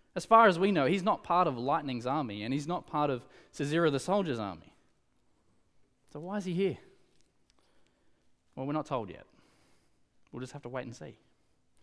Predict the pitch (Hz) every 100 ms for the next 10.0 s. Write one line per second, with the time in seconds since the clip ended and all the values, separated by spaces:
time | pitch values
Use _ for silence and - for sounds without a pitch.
0 | _ _ _ _ _ _ _ _ _ 165
1 | 208 214 196 160 147 165 190 151 120 107
2 | 98 123 214 - _ _ _ - - -
3 | 147 165 160 170 190 254 247 - 127 117
4 | 127 208 175 165 175 233 202 190 170 165
5 | 147 185 190 151 143 247 - 202 185 180
6 | 165 131 127 143 151 - - - - -
7 | 202 202 190 - 233 233 190 208 202 165
8 | 156 175 190 160 175 165 143 151 175 165
9 | 147 135 139 143 135 127 135 151 139